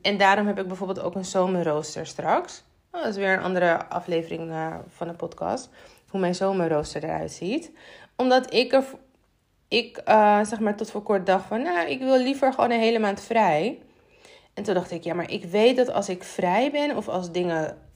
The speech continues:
rustiger zijn, mijn klanten op vakantie en zo, dat ik dan juist inspiratie krijg om dingen uit te werken." En als je jezelf dan oplegt om ja, ik mag niet werken, want ik ben vrij. Ja, dat werkt voor mij dus gewoon niet.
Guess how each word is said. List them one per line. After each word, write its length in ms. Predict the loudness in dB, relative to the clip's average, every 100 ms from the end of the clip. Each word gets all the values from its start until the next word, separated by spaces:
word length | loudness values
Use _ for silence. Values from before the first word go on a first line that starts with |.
| _ _ -8
rustiger 520 | -2 2 2 2 -2
zijn, 220 | -2 0
mijn 120 | 0 -2
klanten 320 | -6 -6 -10
op 100 | -10
vakantie 500 | -4 -2 -2 -2 -2
en 80 | 0
zo, 500 | 2 4 4 2 -4 -20 -20 -20 -20 -12
dat 240 | -2 -2 -2
ik 300 | 0 0 2
dan 180 | 2 2
juist 320 | 2 2 2
inspiratie 680 | 0 -4 -4 -2 0 0 -4
krijg 300 | -8 -8 -6
om 100 | -6
dingen 200 | -6 -8
uit 180 | -8 -8
te 100 | -10
werken." 500 | -10 -12 -14 -16 -18 _ _ -20 -20 -8
En 120 | 0 0
als 140 | 2
je 60 | 0
jezelf 320 | 4 4 4
dan 220 | 0 0
oplegt 440 | -2 2 0 -2
om 440 | -6 -2 -2 -4 -8 _ _ _ _ _ -8 -8
ja, 80 | -6
ik 100 | -4
mag 180 | -2 0
niet 160 | 0
werken, 340 | 4 4 2 -2
want 160 | -2
ik 100 | 0
ben 140 | -2 -2
vrij. 580 | 2 2 4 0 -4 -10
Ja, 260 | -8 -8 -12 _ _ _ _ _
dat 260 | -6 0 2
werkt 220 | 2 0
voor 140 | -6
mij 200 | -6 -6
dus 160 | -8 -10
gewoon 200 | -12 -12
niet. 320 | -12 -16 -20